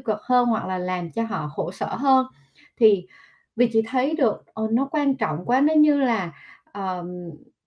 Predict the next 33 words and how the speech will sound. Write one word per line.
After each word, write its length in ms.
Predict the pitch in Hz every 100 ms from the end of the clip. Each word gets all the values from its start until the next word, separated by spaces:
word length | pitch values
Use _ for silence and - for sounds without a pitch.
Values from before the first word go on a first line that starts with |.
| _ -
ngành 260 | 214 196 -
y 260 | 262 277 285
á, 80 |
ngành 220 | 311 233 196
y 220 | 247 269
á, 60 |
em 280 | 277 269 262
mà 120 | 226
làm 200 | 208 190
sai 340 | 180 254 262 277
một 80 | 220
chút 80 | 269
xíu 300 | - 269 311
là 100 | 320
ảnh 200 | 190 233
hưởng 180 | 202 -
tới 100 | 277
mạng 320 | 247 - 190
người. 260 | 220 202 180
Ở 80 |
đây 200 | 220 262 247
thì 140 | 214
không 200 | - 247
có 100 | 302
ảnh 160 | 214 208
hưởng 180 | 180 262
tới 100 | 277
mạng 240 | - 202
người, 200 | 214 190
nhưng 160 | 196 254
nó 60 |
ảnh 180 | 170 196
hưởng 220 | 208 151